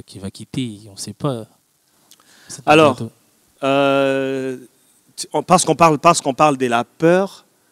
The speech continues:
Speaker 2: quel est les primes qui t'a fait les plus peur ? Quand tu as entendu les,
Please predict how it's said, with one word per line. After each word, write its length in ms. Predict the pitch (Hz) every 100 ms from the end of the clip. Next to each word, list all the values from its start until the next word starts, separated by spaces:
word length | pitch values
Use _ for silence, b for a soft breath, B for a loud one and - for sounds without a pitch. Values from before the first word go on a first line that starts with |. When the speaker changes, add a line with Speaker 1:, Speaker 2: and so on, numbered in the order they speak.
| _ _ _
Speaker 2:
quel 120 | - 202
est 60 |
les 100 | 143
primes 340 | - 139 143 131
qui 140 | 117
t'a 140 | 117
fait 180 | 110 123
les 100 | 110
plus 480 | 98 113 110 - - _
peur ? 340 | 120 92 - _ _ _ _ _ _ _ _ _ _ -
Quand 120 | 127
tu 140 | -
as 40 | 123
entendu 360 | 117 110 113
les, 120 | 107